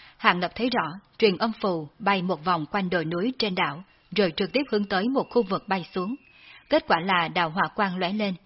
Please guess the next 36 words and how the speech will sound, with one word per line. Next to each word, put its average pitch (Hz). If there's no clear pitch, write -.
biến 202
mất 320
không 233
còn 175
tung 196
tích, 311
xem 190
ra 196
đã -
đi 233
vào 185
cấm 190
chế. 196
Lúc 277
sau 202
bay 196
ra 196
ba 214
người, 180
hai 247
nữ 190
một 185
nam. 190
Bọn 185
họ 170
thấy 190
Hàng 180
Lập 170
cùng 185
Phạm 165
phu 196
nhân 190
liền 190
bay 180
tới. 185
"Tham 233